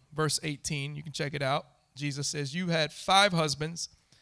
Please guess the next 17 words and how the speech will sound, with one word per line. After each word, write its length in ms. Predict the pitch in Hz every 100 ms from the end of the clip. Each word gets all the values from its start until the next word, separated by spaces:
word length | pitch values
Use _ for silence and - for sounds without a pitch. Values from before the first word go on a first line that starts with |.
| _ _ _ -
and 320 | 160 151 147
the 80 | 147
guy 400 | 151 170 175 180
that 180 | 170
you're 160 | 170 170
with 220 | 165 160
now 600 | 170 175 190 160 156 160 - _ _ _ _ _
is 260 | 170 165 143
not 320 | 170 170 170
your 140 | 165
husband." 480 | 156 180 143 131 117 - _ _ _ _ _ _ _ _ _ -
Um, 540 | 139 135 135 127 147 -
and 280 | 160 156 160
so 960 | 143 - - 175 170 165 165 160 160 175 - _ _ _ _ _ _ _ _ _ _ _ _ _ _ -
we 400 | 170 185 175 156
see 600 | - 226 233 214 196 170
that 360 | 147 180 170